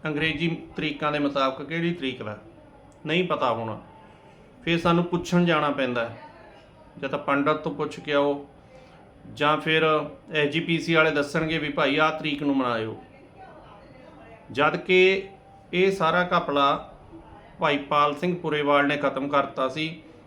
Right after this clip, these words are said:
ਕਿ ਭਾਈ ਪੰਜ ਜਨਵਰੀ ਨੂੰ ਹੀ ਗੁਰੂ ਗੋਬਿੰਦ ਸਿੰਘ ਮਹਾਰਾਜ ਦਾ ਪ੍ਰਕਾਸ਼ ਪੁਰਬ ਆਉਣਾ, ਤਾਂ ਹਰ ਸਾਲ ਉਹ ਪੰਜ ਜਨਵਰੀ ਨੂੰ ਹੀ ਰਹਿਣਾ। ਉਹਨਾਂ ਨੇ ਸੂਰਜ ਦੇ ਮੁਤਾਬਕ ਜਿਹੜਾ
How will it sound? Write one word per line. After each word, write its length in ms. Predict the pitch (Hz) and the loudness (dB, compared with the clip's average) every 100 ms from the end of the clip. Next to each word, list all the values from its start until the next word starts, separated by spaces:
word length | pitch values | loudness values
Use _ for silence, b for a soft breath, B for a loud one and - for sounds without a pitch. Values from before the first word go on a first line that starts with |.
| - - | -16 -10
ਕਿ 60 | |
ਭਾਈ 280 | - 156 165 | -2 0 0
ਪੰਜ 420 | - 180 170 170 | 0 2 4 4
ਜਨਵਰੀ 460 | 165 160 151 143 151 | 2 2 0 -2 -4
ਨੂੰ 200 | 151 143 | -2 -2
ਹੀ 180 | 143 156 | 0 -2
ਗੁਰੂ 260 | 139 139 | -4 -4
ਗੋਬਿੰਦ 300 | 131 135 143 | -2 0 0
ਸਿੰਘ 200 | 143 147 | -2 -2
ਮਹਾਰਾਜ 340 | 143 139 151 143 | 0 2 2 0
ਦਾ 100 | 139 | -2
ਪ੍ਰਕਾਸ਼ 480 | 139 - 127 131 | -4 -4 -2 -2
ਪੁਰਬ 280 | - 143 135 | -2 -4 0
ਆਉਣਾ, 220 | 143 139 | 0 0
ਤਾਂ 160 | 165 180 | 0 2
ਹਰ 180 | 151 139 | 2 0
ਸਾਲ 320 | - 143 165 | 0 0 0
ਉਹ 40 | |
ਪੰਜ 320 | 180 180 165 170 | 0 0 2 2
ਜਨਵਰੀ 420 | 165 147 143 147 | 0 0 -2 -2
ਨੂੰ 100 | 151 | -2
ਹੀ 60 | |
ਰਹਿਣਾ। 420 | 135 127 156 160 175 B B B B B - | -2 0 0 -2 -6 B B B B B -4
ਉਹਨਾਂ 340 | 170 185 196 170 | 0 4 4 4
ਨੇ 200 | 156 175 - - - | 2 -2 -8 -20 -20
ਸੂਰਜ 420 | - 190 196 190 | -8 0 2 2
ਦੇ 120 | 196 190 | 2 0
ਮੁਤਾਬਕ 480 | 175 151 139 135 | 2 2 2 2
ਜਿਹੜਾ 480 | 143 139 143 135 - | -2 0 0 0 -2